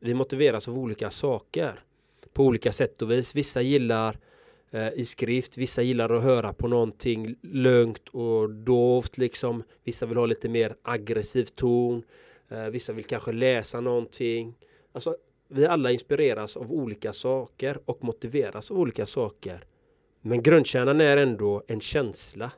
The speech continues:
som man vill uppnå. Så det här med tålamodet, det är att hitta, hur kan du skapa tålamod för att uppnå dina mål?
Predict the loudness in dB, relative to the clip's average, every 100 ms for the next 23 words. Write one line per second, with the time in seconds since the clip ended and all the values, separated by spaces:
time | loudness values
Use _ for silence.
0 | -14 -10 -8 -8 -8 -8 -10 -20 -20 _
1 | _ _ _ _ _ _ _ _ -8 2
2 | 4 6 4 8 10 10 6 4 6 8
3 | 6 4 -12 -20 _ _ 4 4 4 0
4 | -4 0 2 2 0 0 2 0 0 -6
5 | 2 4 4 2 -4 -6 -8 -6 -4 -4
6 | -6 -6 -4 -2 0 2 2